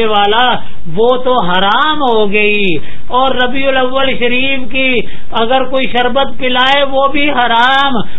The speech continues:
اور بزرگان دین کے عرس کے موقع پر کوئی ایسا کام ہو تو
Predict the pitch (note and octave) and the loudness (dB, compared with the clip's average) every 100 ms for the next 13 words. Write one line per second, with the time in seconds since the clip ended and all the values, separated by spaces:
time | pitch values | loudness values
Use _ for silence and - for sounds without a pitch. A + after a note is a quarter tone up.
0 | - A#3+ C#4+ C#4 C4+ B3 C4 B3+ B3 B3 | 0 0 0 0 -2 -2 -2 0 0 0
1 | C4 C4+ B3 A#3 B3+ B3+ G3 A#3+ A#3+ B3 | 0 0 0 0 0 0 0 0 0 0
2 | B3 A#3 G#3 G#3 A3 - B3+ B3 A#3+ A#3 | 0 0 0 0 0 0 0 0 -2 0
3 | A3 G#3+ G#3 A3 G#3 G3+ G3 G3 E3+ G3+ | 0 0 0 -2 0 -2 0 0 0 0
4 | A3+ A#3+ | 0 0